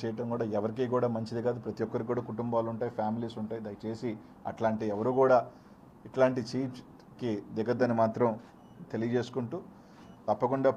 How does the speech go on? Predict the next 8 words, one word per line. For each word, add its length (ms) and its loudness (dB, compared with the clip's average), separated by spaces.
పోలీసుని 500 2
ఎస్పీ 260 -2
గారిని 260 4
కూడా 180 2
కోరుతా 340 2
ఉన్నాం, 200 -2
మీరు 180 0
తీసుకొచ్చితే 520 -2